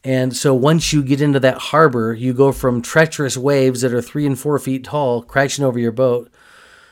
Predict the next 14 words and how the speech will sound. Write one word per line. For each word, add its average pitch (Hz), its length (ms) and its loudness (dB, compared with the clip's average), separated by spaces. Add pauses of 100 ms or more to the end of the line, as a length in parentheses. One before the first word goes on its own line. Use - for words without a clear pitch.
(340)
to 143 260 0
smooth, 147 640 2
placid 127 500 -2
water. 110 520 -2 (240)
And 120 180 -6
I 120 40 -2
remember 123 400 -2
turning 135 400 -2
into 127 180 0
that 120 160 -2
harbor 117 560 -4
in 113 120 -4
that 117 200 -6
storm 117 640 -4